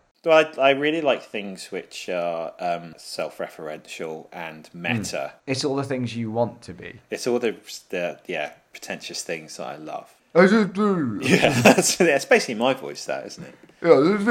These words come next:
Speaker 2: is the self-referential show.
Speaker 1: <laughs> But yeah, I, yeah, okay, so what were yours?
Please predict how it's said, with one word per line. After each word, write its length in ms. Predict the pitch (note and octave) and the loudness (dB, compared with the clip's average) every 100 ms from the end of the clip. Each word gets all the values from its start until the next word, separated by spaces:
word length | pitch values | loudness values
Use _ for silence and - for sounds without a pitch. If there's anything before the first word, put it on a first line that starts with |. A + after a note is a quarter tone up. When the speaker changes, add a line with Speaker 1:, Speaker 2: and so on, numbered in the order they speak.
| G#3 | 2
Speaker 2:
is 100 | - | 0
the 220 | E3+ E3 | -6 -6
self-referential 880 | C3+ - F#3+ D#3 D#3 D3+ D#3 C3 B2 A2 | -6 -2 2 2 2 0 0 -2 -4 -4
show. 640 | B2 A2 E2+ E2 F2 C3 B2 C#3 | -4 -4 -6 -10 -10 -8 -8 -8
Speaker 1:
<laughs> 1700 | B2 - - - G3+ - E4+ F4 - E4+ D#4+ - C#4 D3 D#3 C3 A#2 - - B2+ - - _ _ _ _ _ | -6 -6 -8 2 2 4 2 2 6 6 8 6 6 6 4 6 2 0 -6 -6 -6 -16 _ _ _ _ _
But 120 | A#2 | 2
yeah, 220 | A#2+ G#2+ G2+ A#2 | 6 8 6 4
I, 80 | - - _ | -4 -20 _
yeah, 240 | - F#2+ E2 | -4 -4 -2
okay, 200 | A2+ G2+ | 0 0
so 160 | F2+ A#2+ | 2 0
what 80 | G#2+ | 0
were 60 | |
yours? 360 | G#2+ G2+ F2 | 0 0 -2